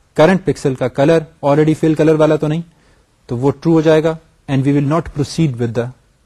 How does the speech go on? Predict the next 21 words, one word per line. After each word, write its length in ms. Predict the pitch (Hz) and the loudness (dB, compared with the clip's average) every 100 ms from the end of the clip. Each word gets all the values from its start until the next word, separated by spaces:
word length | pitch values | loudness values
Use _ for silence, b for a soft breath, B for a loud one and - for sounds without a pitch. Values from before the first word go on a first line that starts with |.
| 131 | -2
rest 260 | 123 - | -2 -2
of 20 | 110 | -8
the 200 | 110 113 | -8 -10
function، 320 | 113 - - _ _ _ | -12 -14 -18 _ _ _
اور 100 | 135 | -8
وہاں 180 | 127 131 | -4 -2
سے 140 | 127 131 | -2 -4
ہم 160 | 135 | -6
ریٹرن 340 | 127 113 117 113 | -8 -8 -8 -8
کریں 180 | 117 | -12
گے۔ 60 | 120 b b | -12 b b
لیکن 160 | 160 196 | -2 0
ایک 120 | 196 | 0
فنکشن 280 | 151 143 202 | -2 -2 0
کال 240 | 151 170 | 4 4
تو 100 | 185 | 2
ہوگی 220 | 165 104 | -2 -2
نا۔ 120 | 117 131 _ _ _ _ _ _ _ _ _ _ _ _ _ _ _ 226 | -4 -6 _ _ _ _ _ _ _ _ _ _ _ _ _ _ _ 0
If 320 | 247 - 151 | 0 -2 -2
we 60 | |
can 160 | 151 | 0